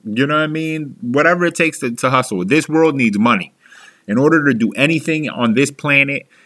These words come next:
and in this country especially, you need money. Shit, to get tested for the coronavirus, a-, as it was in the beginning, you need fucking money. Um,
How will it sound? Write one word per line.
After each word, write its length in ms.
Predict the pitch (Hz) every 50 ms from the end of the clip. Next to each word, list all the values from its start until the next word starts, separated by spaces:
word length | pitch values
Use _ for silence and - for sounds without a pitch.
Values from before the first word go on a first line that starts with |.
| _ -
and 160 | 107 110 113
in 140 | 113 104 101
this 180 | 117 131 131
country 360 | 131 - 135 131 131 - 135 135
especially, 520 | 131 - 131 127 127 - - 131 131 120
you 160 | 110 113 120
need 260 | 123 117 104 101 98
money. 380 | 98 101 110 110 95 76 - - _ _ - -
Shit, 260 | - - 147 135 135
to 80 | 151
get 160 | 135 143 131 131
tested 360 | - 175 165 - - 170 -
for 120 | - 156
the 100 | 131 135
coronavirus, 800 | 127 143 143 139 143 135 117 113 104 95 92 90 87 85 - -
a-, 100 | - 110
as 300 | 113 90 107 117 113 117
it 80 | 113
was 180 | 123 139 143 143
in 80 | 135 143
the 60 | 135
beginning, 500 | 131 131 135 156 165 170 175 165 151 131
you 180 | 127 139 151
need 220 | 151 147 143 135 131
fucking 360 | - - 127 123 - 113 101
money. 380 | 98 117 123 107 85 - - _ _ _ - - - - - _ _
Um, 920 | - 101 104 104 98 98 95 92 92 90 87 85 85 82 80 80 80 -